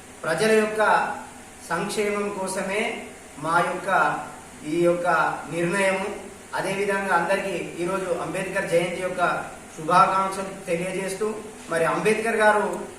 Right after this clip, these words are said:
రాజ్యాంగ నిర్మాణంలో ఏం కోరుకున్నారు,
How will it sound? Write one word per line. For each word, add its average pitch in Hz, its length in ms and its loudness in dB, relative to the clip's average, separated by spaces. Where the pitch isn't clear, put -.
రాజ్యాంగ 180 540 4
నిర్మాణంలో 214 600 2
ఏం 208 340 2
కోరుకున్నారు, 208 760 2